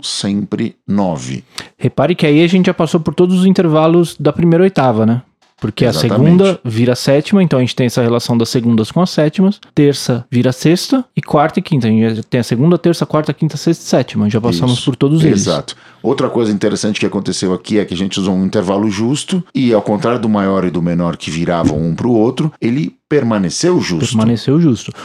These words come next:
Speaker 2: O único outro intervalo justo que a gente vai ter vai ser a oitava. E se a gente
Speaker 1: Exato.
Speaker 2: inverte a oitava, ela continua sendo uma oitava.
Speaker 1: Continua sendo uma oitava.
Speaker 2: Não é porque a gente
Speaker 1: Então,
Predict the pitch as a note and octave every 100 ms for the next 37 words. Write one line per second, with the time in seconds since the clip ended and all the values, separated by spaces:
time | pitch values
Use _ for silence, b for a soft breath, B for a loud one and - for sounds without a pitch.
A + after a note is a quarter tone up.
0 | B - G3 A#3+ F#3 D#3+ D#3 D3 C3+ B2+
1 | B2+ A#2+ A#2 C#3 B2+ C#3+ E3 E3+ F3 G3
2 | G#3+ A3+ C#3+ A#2+ G#2+ G#2 - - D#3 D3
3 | A#2+ A2+ F#3+ F#3+ D#3 D#3 F#3+ F#3 G3 G3
4 | F#3+ F#3 F#3+ G3 F#3+ A#2 G#2+ - A#2+ F#2
5 | F2+ G2 G2 G2+ F#2+ A2 A#2 A2+ F3 -
6 | - - C#3 - -